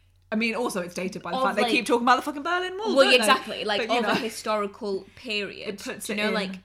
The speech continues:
Speaker 2: it's interesting because a lot of musicals that are revived, not all, but a lot of the musicals that are still heavily revived today are set in a very sort of specific time and place. So it doesn't
Speaker 1: Yeah.
Speaker 2: sort of feel like, like, you're not expected to sort of relate to
Speaker 1: That's why I think
Speaker 2: it.
Speaker 1: Hamilton will.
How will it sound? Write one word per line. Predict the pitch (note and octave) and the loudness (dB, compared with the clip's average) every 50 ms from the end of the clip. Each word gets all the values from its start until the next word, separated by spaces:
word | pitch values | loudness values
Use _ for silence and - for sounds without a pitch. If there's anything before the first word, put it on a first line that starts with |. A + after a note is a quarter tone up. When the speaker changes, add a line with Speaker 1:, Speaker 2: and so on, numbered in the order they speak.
| - | -4
Speaker 2:
it's | B3+ B3+ C#4+ | -2 0 2
interesting | C#4 B3+ B3 - - A3 | 0 0 0 -2 -4 -6
because | F#3+ G3+ - A#3+ A3 | -6 -6 -8 -6 -4
a | G3+ | -4
lot | G#3 G#3 A3 A3+ - | -2 -2 0 0 -2
of | G#3 G#3 | -2 -4
musicals | A3+ A3 G3+ G3+ - - G#3 G3 G3+ | -6 -8 -10 -10 -12 -12 -12 -10 -10
that | - - | -10 -8
are | G3 | -8
revived, | G3 G3 G3 G#3 G3 F#3 F#3 G3+ | -8 -8 -8 -8 -10 -10 -10 -8
not | A#3 C#4 D4+ - | -6 -4 -4 -4
all, | - F#3 G#2+ F#3 G#3+ | -4 -6 -8 -10 -10
but | G3 - F#3+ - | -8 -8 -6 -6
a | - | -6
lot | G3 F#3+ G#3+ G3 - G3 | -4 -4 -4 -2 -4 -4
of | F#3 F#3+ | -6 -8
the | F#3 | -8
musicals | G3 F#3 F#3 - - F#3+ F#3 | -10 -10 -10 -12 -14 -14 -14
that | - - | -14 -14
are | G3+ | -12
still | - G3 G3 G3+ | -12 -12 -12 -12
heavily | - G3 F#3+ - G3 F#3+ | -12 -12 -12 -12 -12 -12
revived | G3 G3 F#3+ F#3 F#3+ F#3+ | -12 -10 -10 -12 -12 -12
today | - G3 F#3+ F#3 | -10 -10 -10 -10
are | F3+ G3+ | -10 -12
set | - - - G3+ F3+ - | -12 -10 -8 -8 -8 -8
in | F#3 | -8
a | F#3 | -10
very | F#3 F#3 F#3+ F#3 F#3+ | -10 -10 -10 -10 -10
sort | F#3+ - - | -12 -14 -16
of | F#3+ | -16
specific | - - - G3+ G3 - G3 G3 G3 F#3+ - | -16 -12 -12 -10 -10 -10 -10 -12 -12 -14 -16
time | - - - A3 G3 F3+ F#3 F#3 | -16 -16 -12 -12 -10 -10 -10 -10
and | F#3 F#3 | -12 -12
place. | F#3 - - F#3+ F#3 F#3+ B3 D#4 - - - _ _ _ _ _ | -14 -14 -14 -12 -10 -10 -10 -10 -12 -16 -20 _ _ _ _ _
So | - G#3+ | -8 -8
it | G3 F#3+ - | -8 -6 -6
doesn't | G#3+ G3+ G#3 G3 | -6 -6 -4 -6
Speaker 1:
Yeah. | F3+ | -6
Speaker 2:
sort | F3 G3 - - | -6 -8 -10 -10
of | F#3+ | -10
feel | - G#3 F#3 F3+ | -8 -8 -6 -6
like, | F#3 F#3 F#3+ F#3 F3+ - - - _ _ _ _ _ | -6 -8 -10 -10 -12 -16 -20 -20 _ _ _ _ _
like, | - F#3+ F#3+ | -12 -8 -6
you're | G#3+ | -4
not | G#3 G3+ G3 - | -4 -4 -6 -8
expected | - - - - G#3 - - - - G3 G3+ | -10 -12 -8 -8 -8 -8 -8 -10 -12 -12 -12
to | G#3+ | -12
sort | - - - G3 | -12 -12 -14 -12
of | F#3 | -12
relate | G3 F#3 F3+ F#3 F#3 G3 F#3+ - _ _ - | -12 -10 -8 -8 -8 -8 -10 -12 _ _ -12
to | - A3 F#3 F#3 F#3 | -10 -8 -8 -4 0
Speaker 1:
That's | F#3 A#3+ A#3+ A3+ - | 2 2 2 2 0
why | C#4 B3+ A3+ | 0 0 0
I | G#3+ | 0
think | - G#3 F3+ F3 | -2 -6 -10 -8
Speaker 2:
it. | |
Speaker 1:
Hamilton | - G3+ G3 F#3+ F3+ F#3+ F#3+ - - F3 E3 D#3+ D#3+ D#3+ D3 D3 | -8 -6 -6 -4 -4 -6 -8 -8 -10 -12 -12 -12 -14 -14 -14 -14
will. | D#3+ D#3+ D#3 C#3+ C#3 D3 | -14 -12 -12 -12 -14 -16